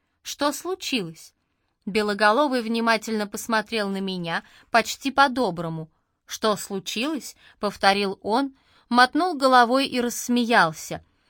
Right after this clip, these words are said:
«Случилось чудо!» мне снова приснился сон о ребенке, который придет ко мне с правильным углем. И ты понимаешь, Белоголовый сел на табурет напротив меня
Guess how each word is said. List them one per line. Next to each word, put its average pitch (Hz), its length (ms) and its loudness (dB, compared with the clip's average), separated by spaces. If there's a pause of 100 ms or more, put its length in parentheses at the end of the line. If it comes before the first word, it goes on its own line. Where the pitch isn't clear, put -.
(140)
«Случилось 247 760 -2
чудо!» 214 420 -4 (480)
мне 254 240 6
снова 262 420 0
приснился 240 680 -4
сон 165 400 -8 (400)
о 220 140 4
ребенке, 202 720 -2 (180)
который 269 420 2
придет 277 440 -2
ко 262 180 6
мне 262 300 2
с - 120 -6
правильным 247 800 2
углем. 180 560 -4 (320)
И 240 140 0
ты 269 180 0
понимаешь, 240 840 0 (480)
Белоголовый 208 680 2
сел 202 300 -2
на 196 100 -2
табурет 196 480 -4
напротив 185 540 -6
меня 208 340 0